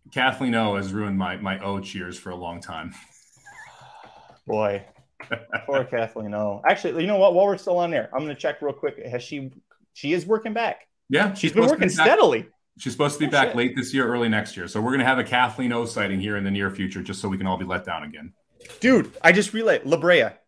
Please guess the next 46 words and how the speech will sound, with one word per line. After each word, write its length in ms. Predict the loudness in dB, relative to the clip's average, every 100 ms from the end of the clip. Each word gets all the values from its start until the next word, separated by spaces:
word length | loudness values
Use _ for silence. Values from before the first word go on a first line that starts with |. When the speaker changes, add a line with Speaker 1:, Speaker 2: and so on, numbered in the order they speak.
| _
Speaker 2:
seven 380 | 0 2 2 0
furlong 440 | 0 2 4 2
standing 360 | 0 -2 0 0
to 60 |
grade 240 | 2 2 4
one 220 | 2 2
La 60 | 0
Brea 320 | 4 4 4
Stakes. 320 | 0 -2 -2
You 80 | -2
tell 180 | 2 2
me 120 | 4
that 160 | 4 6
horse 220 | 4 2
is 120 | -2
not 180 | -2 0
gonna 140 | -2
win 180 | -2 -4
that 160 | -6 -8
race. 320 | -12 -14 -18 _ _ _ -10
Speaker 1:
Uh, 100 | -6
she'll 180 | -2 0
be 60 |
in 60 | -2
Florida 340 | -2 -4 -4
next. 160 | -10 -6
There's 160 | -2 0
no 140 | 0
chance 220 | 0 -2
she's 100 | -2
not 140 | -2 -2
at 40 |
Gulfstream 420 | -4 -8 -12 -18 -10
first 220 | -10 -8
time 160 | -8 -8
out. 140 | -8
Speaker 2:
Oh, 120 | -8 -4
come 240 | -2 2
on. 180 | 0 2
Go 140 | 2
to 180 | 4 2
a 20 |
grade 260 | 2 2 2
one 180 | 0 -2
La 60 |
Brea. 500 | 0 0 2 2 0